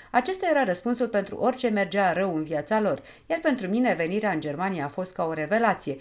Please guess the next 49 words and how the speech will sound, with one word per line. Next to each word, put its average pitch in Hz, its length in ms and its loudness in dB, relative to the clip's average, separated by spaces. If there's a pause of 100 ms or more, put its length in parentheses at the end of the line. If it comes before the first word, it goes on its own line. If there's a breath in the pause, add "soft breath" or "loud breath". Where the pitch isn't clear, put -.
(160 loud breath)
pe 359 100 -10
de 359 100 0
o 240 80 6
parte 190 340 4
pentru 196 300 0
a 185 60 6
înțelege 175 460 0
felul 208 280 -2
în 175 100 -4
care 180 220 0
mă 165 120 -4
simțeam 156 420 -6
atunci, 196 440 -2
iar 160 200 -2
pe 185 100 -4
de 214 120 -2
alta 226 280 2
pentru 214 260 -2
că, 185 120 -4
scriind 220 380 -2
atâția 226 380 0
ani 233 160 -2
cărți 226 240 -4
despre 190 320 -2
copiii 226 440 -2
supraviețuitorilor 160 1120 -4
Holocaustului, 214 920 0
am 240 120 2
vrut 330 140 -2
să 320 120 0
am 254 120 2
această 220 340 0
experiență 214 540 -2
de 226 100 0
a 208 100 4
merge 269 280 2
în 208 120 2
locurile 247 420 2
care 220 220 2
le-au 196 180 2
marcat 185 380 0
într-un 190 280 -2
mod 202 220 -2
atât 294 300 -2
de 269 100 2
profund 175 380 -4
viața 214 320 4
părinților 165 540 -4
noștri 254 440 -4